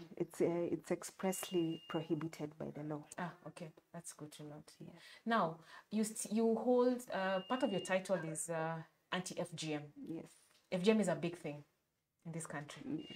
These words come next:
Speaker 2: And there was a very interesting case this week.
Speaker 1: Mm.
Speaker 2: Yeah, this week. I was surprised that there, a doctor, a female doctor,
Speaker 1: Mm.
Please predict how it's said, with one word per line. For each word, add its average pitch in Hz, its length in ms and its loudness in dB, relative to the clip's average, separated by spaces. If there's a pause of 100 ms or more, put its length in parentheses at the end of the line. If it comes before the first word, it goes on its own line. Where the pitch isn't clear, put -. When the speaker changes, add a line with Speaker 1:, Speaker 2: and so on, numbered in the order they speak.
(160)
Speaker 2:
And 175 80 -2
there 180 60 4
was 180 80 2
a 185 60 2
very 220 240 4
interesting 175 340 -2
case - 540 -4
this - 360 -4
week. 185 280 -2 (280)
Speaker 1:
Mm. 170 120 -14 (100)
Speaker 2:
Yeah, 170 160 8 (100)
this 180 240 2
week. 160 300 -4 (540)
I 214 80 10
was 220 140 6
surprised 208 520 2
that 160 240 2 (100)
there, 185 440 4
a 175 60 0
doctor, 165 440 2 (340)
a 180 60 -6
female 339 400 2
doctor, 160 340 -2 (400)
Speaker 1:
Mm. 175 140 -10